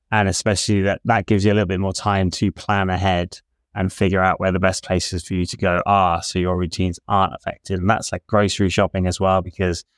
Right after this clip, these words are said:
you know, no one wants the nearest grocery shop to be super far away, or the nearest health supplements, if you're into that kind of thing, like, to be, you wanna build your environment that's conducive to the kind of routines you wanna have, right?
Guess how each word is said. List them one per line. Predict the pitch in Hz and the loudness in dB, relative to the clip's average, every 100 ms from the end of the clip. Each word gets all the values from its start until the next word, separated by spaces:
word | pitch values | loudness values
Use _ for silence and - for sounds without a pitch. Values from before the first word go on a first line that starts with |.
| _ _ _ _ 113 | _ _ _ _ 0
you | |
know, | 98 | 2
no | 95 104 104 | 4 6 4
one | 98 | 4
wants | 95 90 | 0 -2
the | 98 95 | 0 2
nearest | 104 95 - | 4 2 2
grocery | 104 95 - 95 92 | 2 2 0 0 0
shop | 92 - 92 - | 0 0 -2 -4
to | 92 | -2
be | 92 87 | 0 0
super | - 92 | 0 -2
far | 87 98 92 | 0 2 2
away, | 92 95 92 92 - _ _ - | 2 2 2 0 -6 _ _ -8
or | 98 | -2
the | 92 | 0
nearest | 98 92 87 | 2 2 -2
health | - 101 92 - | -2 0 0 -2
supplements, | - 87 95 95 87 98 | -4 -4 -2 0 0 -4
if | 87 | -4
you're | 90 | 0
into | 92 - | 0 -2
that | 90 87 | -2 -2
kind | - 92 | -2 -4
of | 92 | 0
thing, | 90 90 | -2 0
like, | 90 87 - _ _ - | -2 -2 -4 _ _ -4
to | 104 | 0
be, | 95 92 87 87 - _ _ | 2 2 2 0 -4 _ _
you | 113 113 | 2 4
wanna | 123 113 | 4 2
build | 117 113 113 107 | 2 4 4 4
your | 104 | 4
environment | 95 101 101 95 90 | 4 4 4 2 -2
that's | 90 - | -6 -6
conducive | - 90 98 90 92 82 | -2 2 2 0 -4 -4
to | 95 | -2
the | 90 | -2
kind | 85 92 | 2 2
of | 87 | 2
routines | 87 - 87 85 | 0 0 0 0
you | |
wanna | 87 87 | -4 -2
have, | 87 85 | -2 -2
right? | 90 87 | -4 -4